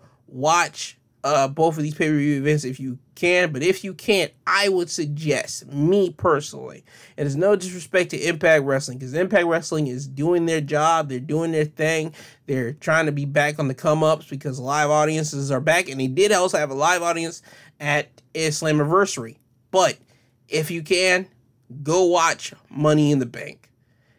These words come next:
I'm pretty sure W W E is gonna already have the glitches removed off of the pay-per-view whenever you do catch the pay-per-view again on Peacock. But go watch Money in the Bank. It's gonna be a good watch.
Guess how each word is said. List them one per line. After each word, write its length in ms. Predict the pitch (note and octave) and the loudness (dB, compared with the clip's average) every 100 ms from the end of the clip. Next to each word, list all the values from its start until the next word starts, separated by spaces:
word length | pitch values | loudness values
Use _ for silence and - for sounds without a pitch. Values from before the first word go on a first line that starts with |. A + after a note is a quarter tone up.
| - | -10
I'm 200 | C3 B2 | -8 -2
pretty 260 | G3+ G#3 F3+ | 2 4 4
sure 180 | G3 | 2
W 280 | F3 E3+ E3 | 4 4 2
W 100 | E3 | 0
E 20 | |
is 60 | D#3 | 0
gonna 160 | D3+ C#3+ | 2 4
already 220 | C#3+ D3 | 4 2
have 160 | C#3 | 0
the 60 | B2 | -2
glitches 680 | B2+ D#3 D#3+ D3 D3+ C#3+ - _ _ | 0 2 2 0 -2 -2 -6 _ _
removed 560 | C3+ C#3 C#3+ D#3 D3 B2+ | -6 -2 4 4 4 2
off 340 | - D#3 D#3 D#3 | 0 4 4 0
of 100 | C#3 | -6
the 80 | C3+ | -4
pay-per-view 560 | E3 D3 C3 C#3+ C#3+ | -4 -4 -2 -2 0
whenever 240 | C3+ C3 B2+ | 2 0 0
you 120 | C3 | -4
do 220 | C3 C#3+ | -2 -4
catch 380 | C#3 D#3+ D3 - | 0 2 2 -4
the 60 | |
pay-per-view 640 | D3 C#3+ C3+ B2+ B2 A#2+ B2 _ _ - | -6 -4 -4 -8 -8 -10 -12 _ _ -14
again 340 | C3+ C3+ C3 | -6 -2 0
on 140 | C3 | 0
Peacock. 680 | B2 G#3 F3 D3+ A#2+ - _ _ _ _ _ | -2 -4 -4 -2 -2 -4 _ _ _ _ _
But 500 | C#3+ E3 D#3+ - - _ _ _ _ _ _ _ _ | -6 0 0 -2 -14 _ _ _ _ _ _ _ _
go 180 | E3 G3 | 2 6
watch 340 | G#3 G3 G3 | 6 6 2
Money 280 | E3 F3+ F3+ | 0 2 4
in 80 | F3 | 4
the 40 | |
Bank. 460 | D3+ D3+ D3 D3 - | 2 0 -2 -2 -10
It's 160 | - D3 | -18 -10
gonna 160 | C#3 | -8
be 160 | C3+ B2+ | -6 -8
a 40 | B2 | -8
good 300 | D3 E3+ D#3+ | -4 -2 2
watch. 580 | D3 D3 C#3+ D3+ - | 4 4 2 -2 -16